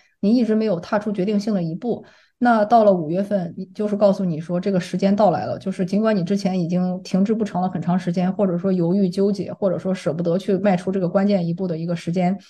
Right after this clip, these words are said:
已经很久了。比如说你可能想注册一个公司，但是一直拖着没有去做；或者说你一直想要去参加一个什么活动或者项目，但是一直没有来得及报名。那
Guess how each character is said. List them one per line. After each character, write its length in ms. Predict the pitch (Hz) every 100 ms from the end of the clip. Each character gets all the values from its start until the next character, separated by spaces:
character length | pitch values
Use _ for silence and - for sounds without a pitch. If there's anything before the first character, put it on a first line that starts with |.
| _ _ _
已 80 | 185
经 160 | 196 226
很 160 | 220
久 160 | 247 165
了。 160 | 151 170
比 80 |
如 140 | 170 180
说 340 | 196 190 190 190
你 80 |
可 100 | 196
能 80 | 185
想 160 | 196 170
注 100 | 202
册 120 | 202
一 40 |
个 80 | 202
公 160 | 208 226
司， 240 | 226 233
但 160 | 226 208
是 120 | 196
一 100 | 202
直 100 | 180
拖 160 | 180 190
着 80 |
没 80 | 175
有 80 | 170
去 140 | 165
做； 260 | 185 254 202
或 160 | - 196
者 120 | 175
说 280 | 196 185 202 - - _
你 160 | 196 196
一 80 | 220
直 200 | 202 220
想 200 | 220 170
要 160 | 185
去 200 | 190 -
参 200 | 196 214
加 100 | 208
一 80 | 202
个 100 | 196
什 140 | 190
么 80 | 170
活 180 | 190 175
动 140 | 208
或 100 | 208 196
者 40 |
项 280 | 175 247 214
目， 100 | 156 185
但 100 | 196
是 100 | 185
一 120 | 185
直 80 | 175
没 100 | 185
有 80 |
来 160 | 156 165
得 80 | 190
及 100 | 190
报 160 | 202
名。 240 | 170 151 190 - _ _ _ _
那 300 | 247 240 202